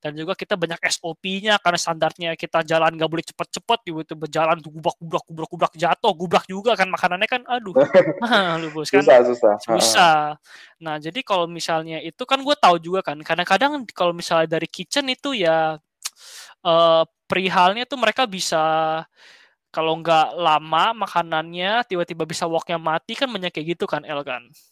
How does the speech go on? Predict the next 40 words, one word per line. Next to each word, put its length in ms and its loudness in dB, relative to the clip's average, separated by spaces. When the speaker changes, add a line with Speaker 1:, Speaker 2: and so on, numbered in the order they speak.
Speaker 2:
Hmm. 480 -4
Speaker 1:
Nah, 160 -4
tapi 160 -4
kan 160 2
gue 160 2
servis 560 0
nih 100 -8
kan. 300 0
Nah, 400 2
kalau 240 2
misalnya 480 2
lu 160 -2
yang 240 0
spesialisasi 880 -6
memang 320 -4
di 160 -4
kitchen 240 -2
itu, 240 -4
kadang-kadang 560 0
kenapa 320 4
sih 160 -6
bisa 480 2
seperti 480 -4
itu? 160 -4
Dan 320 0
menurut 320 -8
lu 80 -6
apa 240 0
yang 400 -2
tamu 320 0
harus 240 -2
tahu 480 4
gitu 160 -8
loh, 80 -8
di 80 -14
dalam 240 -2
kitchen 320 -8
tuh 80 -8
seperti 320 -10
apa? 400 0